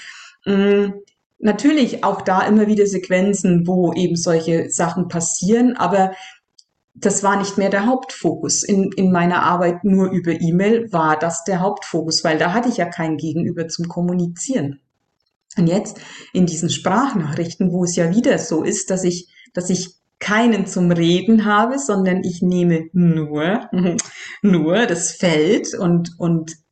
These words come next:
erzähle nur meine Wahrnehmung und was, was ich sehe, was ich fühle, was da ist, was passiert, wenn ich dahin gucke. Und da kam diese Erinnerung wieder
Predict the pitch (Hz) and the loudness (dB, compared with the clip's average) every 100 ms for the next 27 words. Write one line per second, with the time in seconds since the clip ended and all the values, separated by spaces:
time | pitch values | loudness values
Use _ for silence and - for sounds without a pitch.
0 | - 196 185 - 180 180 196 214 254 311 | -10 -10 -6 -2 0 2 4 6 6 4
1 | 302 294 277 262 240 247 240 233 220 220 | 0 2 2 2 2 4 4 4 2 2
2 | 226 180 185 185 - - 185 175 175 - | 0 -2 -4 -6 -12 -12 -10 -8 -10 -10
3 | - 185 180 143 - - 180 170 170 - | -6 -2 0 0 -4 -6 -6 -6 -8 -8
4 | - 185 170 - - - - 165 160 185 | 0 0 0 -4 -10 -14 -4 0 0 -2
5 | - - - - 175 - - 175 - - | -6 -10 -12 -10 -8 -6 -2 -2 -2 -6
6 | - - - - _ - 175 175 165 127 | -20 -20 -20 -20 _ -2 0 0 -2 -4
7 | - 160 151 156 143 - 160 156 156 - | -8 -6 -2 -2 -2 -4 -6 -6 -8 -12
8 | _ _ _ - _ _ _ _ _ _ | _ _ _ -20 _ _ _ _ _ _
9 | _ _ _ _ - 175 156 - 165 170 | _ _ _ _ -4 -2 -2 0 2 2
10 | 185 185 - 170 190 185 185 165 175 147 | 0 -2 -2 0 2 0 -2 -4 -2 0
11 | 185 202 180 156 156 156 151 180 190 214 | 2 2 2 0 -2 -4 -4 -2 -2 -4